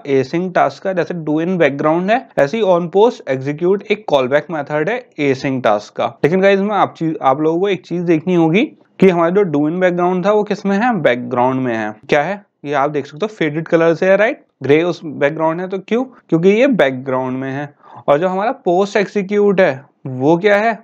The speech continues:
फोरग्राउंड है, मतलब यूआई में आ रहा है गाइस। वो पोस्ट एग्जीक्यूट यूज़ करेंगे हम मेन थ्रेड के लिए, do in background callback method यूज़ करेंगे हम बैकग्राउंड में कोई चीज़ रन करने के लिए गाइस।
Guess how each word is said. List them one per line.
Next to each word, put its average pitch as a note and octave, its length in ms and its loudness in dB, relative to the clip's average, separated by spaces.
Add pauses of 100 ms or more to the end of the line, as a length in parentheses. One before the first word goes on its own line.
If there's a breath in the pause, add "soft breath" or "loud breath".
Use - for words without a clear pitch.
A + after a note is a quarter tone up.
(280)
फोरग्राउंड D#3 480 4
है, A#2+ 60 -4
मतलब F#3+ 280 0
यूआई D#3 460 4
में D#3 140 -2
आ A#2+ 120 0
रहा G#2 120 -2
है G#2+ 80 -4
गाइस। A2 260 -4
वो A#2 100 -4 (180)
पोस्ट F#3 280 2
एग्जीक्यूट G3+ 500 0
यूज़ G#3+ 220 -2
करेंगे G#3+ 400 0
हम B3 340 -2 (260)
मेन C#3 260 2
थ्रेड D#3 280 0
के F3+ 160 0
लिए, G#3+ 300 -2 (140)
do D3 180 0
in F#3+ 180 0
background F3+ 480 0
callback F#3+ 300 2
method F#3+ 220 -2
यूज़ F#3+ 200 -2
करेंगे F#3+ 280 2
हम A#3 240 2
बैकग्राउंड C3+ 520 0
में D#3 100 -4
कोई D3+ 140 0
चीज़ C3 240 -2
रन A#2+ 160 0
करने A2 260 -2
के G#2+ 80 -6
लिए G#2+ 140 -2
गाइस। G#2 320 -2